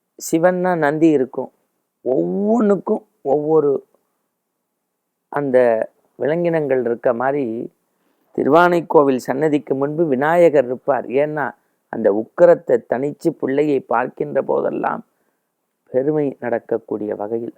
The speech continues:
அப்படி இந்த அறுபத்தி ஒன்பது பீடாதிபதிகளும் இறைவனாக கர்ப்பகிரகத்திலே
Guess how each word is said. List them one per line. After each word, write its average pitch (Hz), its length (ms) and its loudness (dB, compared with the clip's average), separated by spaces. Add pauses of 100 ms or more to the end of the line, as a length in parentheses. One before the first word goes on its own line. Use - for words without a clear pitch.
(140)
அப்படி 117 320 -4 (720)
இந்த 95 80 -4 (120)
அறுபத்தி 147 460 2 (100)
ஒன்பது 131 380 0
பீடாதிபதிகளும் 131 920 0 (840)
இறைவனாக 147 840 2
கர்ப்பகிரகத்திலே 135 800 2